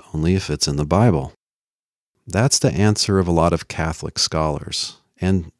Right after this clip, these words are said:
interestingly, some Protestant scholars. But let's go through the other combinations.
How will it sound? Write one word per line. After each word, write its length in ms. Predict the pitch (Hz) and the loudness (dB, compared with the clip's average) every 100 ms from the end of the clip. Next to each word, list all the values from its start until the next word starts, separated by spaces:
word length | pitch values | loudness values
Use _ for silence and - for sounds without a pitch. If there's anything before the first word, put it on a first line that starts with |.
| - | -2
interestingly, 720 | 107 117 95 - 85 82 78 | 0 2 0 2 2 2 2
some 320 | - 92 92 | 4 4 2
Protestant 520 | 90 92 90 - - | 0 0 0 -4 -4
scholars. 760 | - - - - - - - - _ _ _ _ _ _ | -4 -4 -8 -8 -6 -4 -4 -8 _ _ _ _ _ _
But 60 | - | -2
let's 220 | 87 85 | 0 2
go 160 | - 87 | 2 0
through 260 | - 90 | 0 -2
the 100 | 80 | 0
other 140 | 80 78 | -2 -2
combinations. 920 | - 78 73 76 87 90 - 73 - | -6 -8 -6 -2 0 0 -4 -4 -4